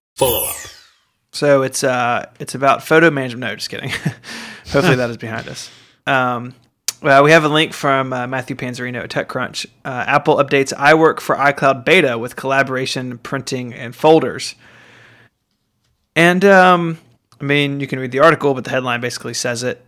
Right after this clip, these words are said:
Speaker 2: Uh, I didn't, <laughs> I didn't realize that it couldn't print. That seems like a sort of basic function,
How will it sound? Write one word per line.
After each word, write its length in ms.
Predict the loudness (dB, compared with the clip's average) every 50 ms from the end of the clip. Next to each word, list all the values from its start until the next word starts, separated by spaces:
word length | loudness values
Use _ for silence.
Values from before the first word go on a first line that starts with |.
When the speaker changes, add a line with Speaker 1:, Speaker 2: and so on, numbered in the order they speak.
| _ -12
Speaker 2:
Uh, 200 | -10 -8 -8 -4
I 100 | -2 0
didn't, 340 | 4 6 6 6 8 6 6
<laughs> 200 | 6 4 2 2
I 100 | 2 -2 0
didn't 140 | 0 2 4
realize 200 | 4 4 4 4
that 100 | 2 -2
it 60 | -2
couldn't 260 | -2 -2 -2 -2 -4 -8
print. 400 | -2 0 0 0 0 -4 -10 -12
That 140 | -10 -8 -6
seems 280 | -4 -4 -4 -6 -6
like 140 | -8 -8 -8
a 60 | -8
sort 200 | -8 -8 -8 -8
of 140 | -10 -10 -8
basic 320 | -8 -8 -6 -6 -8 -10 -10
function, 420 | -10 -8 -6 -6 -6 -6 -8 -10